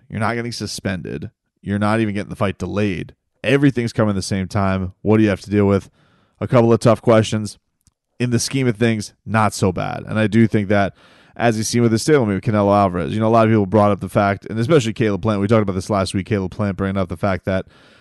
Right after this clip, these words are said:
that entire camp's dirty, all that type of stuff. But really, in the scheme of things, it hasn't hurt Canelo Alvarez one iota. It re-, it hasn't. It ha-, if anything, you know, uh, just like Gennady Golovkin kinda just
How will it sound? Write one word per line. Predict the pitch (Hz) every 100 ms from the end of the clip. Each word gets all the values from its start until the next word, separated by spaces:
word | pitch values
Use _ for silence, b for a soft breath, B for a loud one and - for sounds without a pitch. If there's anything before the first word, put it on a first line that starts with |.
| b -
that | 104
entire | 92 110 87
camp's | - 98 92 -
dirty, | 127 127 120 117 113 104 _ _ _ _
all | 110
that | 110
type | 101
of | 104
stuff. | 113 107
But | - 107
really, | 165 175 165 147 131
in | 120
the |
scheme | 110 123 117
of | 101
things, | 110 101 -
it | 156
hasn't | 107 110 104 90 87
hurt | 101 87 - _ -
Canelo | 107 95 92
Alvarez | 90 95 92 95 - _ _
one | - 104 113 95
iota. | 82 - 57 - - - _
It | 107
re-, | 113 131 -
it | 101 104
hasn't. | 120 104 92 - -
It | 95 90
ha-, | 95 90
if | 98 101
anything, | 120 117 71
you | 101
know, | 95 - b b b b b -
uh, | 95 92
just | 92 120 120 113
like | 107
Gennady | 104 113 107 104
Golovkin | 107 107 101 92
kinda | 104 104
just | 98 -